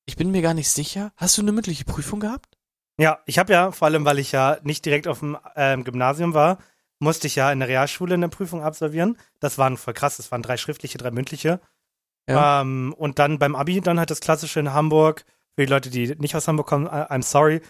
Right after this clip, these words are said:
Speaker 2: sind's halt nur drei schriftliche und eine mündliche.
Speaker 1: Kannst
Speaker 2: Genau.
Speaker 1: du dich noch daran erinnern, ob da jemand beisaß? Weil ich fand's ganz spannend, man darf auch, äh, bei Abi-Prüfungen zugucken, wenn du halt selber Schüler bist.
Speaker 2: Äh, das hatte
Speaker 1: Ein
Speaker 2: man uns gesagt, tatsächlich.
Speaker 1: Ja.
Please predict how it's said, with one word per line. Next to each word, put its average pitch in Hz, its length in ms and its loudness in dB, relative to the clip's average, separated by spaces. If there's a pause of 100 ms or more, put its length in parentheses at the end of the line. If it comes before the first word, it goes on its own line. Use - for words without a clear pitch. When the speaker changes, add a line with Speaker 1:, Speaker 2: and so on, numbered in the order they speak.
(200)
Speaker 2:
sind's 139 160 -6
halt 131 120 0
nur 127 80 -4
drei 127 260 2
schriftliche 160 440 -4
und 156 60 0
eine 143 160 -2
mündliche. 123 460 -4 (440)
Speaker 1:
Kannst 123 200 0
Speaker 2:
Genau. 117 80 2
Speaker 1:
du 196 60 0
dich 208 140 0
noch 190 120 2
daran 156 280 2
erinnern, 156 400 2 (260)
ob 143 120 -4
da 160 80 6
jemand 143 400 2
beisaß? 143 640 0
Weil 135 120 0
ich 131 100 -8
fand's - 300 -2
ganz 139 280 -2
spannend, 180 640 -2 (840)
man 135 180 0
darf 151 340 -2
auch, 151 460 -2 (840)
äh, 143 100 0
bei 135 200 2
Abi-Prüfungen 165 640 0
zugucken, 156 500 -4
wenn 147 120 4
du 135 100 2
halt 135 120 -2
selber 123 220 2
Schüler 240 280 2
bist. 123 360 -6
Speaker 2:
Äh, 165 220 2
das 156 160 -2
hatte 160 140 6
Speaker 1:
Ein - 20 6
Speaker 2:
man 214 140 6
uns 185 200 -2
gesagt, 202 340 2
tatsächlich. 139 500 0
Speaker 1:
Ja. - 60 -16